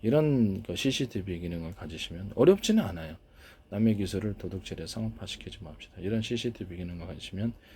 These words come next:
제 기술 구조가 되겠다. 블랙박스 현관 비디오, 현관문 비디오도 마찬가지입니다. 남의 기술 도둑질에 상업화시키지 맙시다. 식당에서도 가능하다 그랬죠?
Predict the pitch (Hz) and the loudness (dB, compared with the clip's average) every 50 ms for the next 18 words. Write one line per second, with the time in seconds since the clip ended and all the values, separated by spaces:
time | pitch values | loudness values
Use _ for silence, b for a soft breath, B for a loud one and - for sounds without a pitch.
0 | B B B - - 92 - - - - - 95 90 85 78 78 - - - - | B B B -12 -12 -12 -10 -10 -10 -10 -8 -8 -8 -8 -8 -8 -10 -12 -12 -12
1 | 82 82 - - - 80 - - - - 107 117 117 113 - 120 110 113 - - | -14 -14 -14 -14 -14 -16 -16 -12 -2 2 4 4 4 4 2 -4 -4 -2 -2 -4
2 | - 117 123 123 127 123 113 98 87 85 - 78 80 80 - - 107 113 113 113 | -2 -2 0 0 2 2 2 2 2 -2 -4 -6 -10 -12 -8 -4 0 2 4 4
3 | 107 104 95 87 82 76 - 85 - 82 78 76 - - 76 76 - - - 87 | 4 2 0 -2 -4 -6 -10 -10 -10 -10 -12 -12 -14 -14 -14 -14 -14 -12 -12 -12
4 | 85 78 78 76 - 78 85 90 - - - - B B B B B B B B | -12 -14 -16 -16 -16 -18 -18 -18 -18 -20 -20 -20 B B B B B B B B
5 | B B B B B B 120 135 139 135 135 127 135 120 110 110 101 101 101 104 | B B B B B B 6 8 10 10 10 10 10 6 4 4 2 0 0 -2
6 | - 104 95 92 90 - - 110 110 110 110 98 92 - - - - 95 - 95 | -2 -4 -2 -2 -4 -4 -4 -4 -6 -6 -6 -8 -8 -10 -10 -10 -10 -10 -10 -10
7 | 87 85 87 - - - - - - - - - - - - - 170 160 143 123 | -10 -10 -12 -14 -18 -20 -20 -20 -20 -18 -14 -10 -10 -8 -4 0 0 2 2 2
8 | 101 - 101 92 104 98 - 90 85 85 85 82 78 - - 85 - - - 131 | 0 0 -2 -4 -6 -8 -8 -8 -8 -8 -8 -8 -10 -10 -12 -14 -12 -8 -8 -8
9 | 113 | -8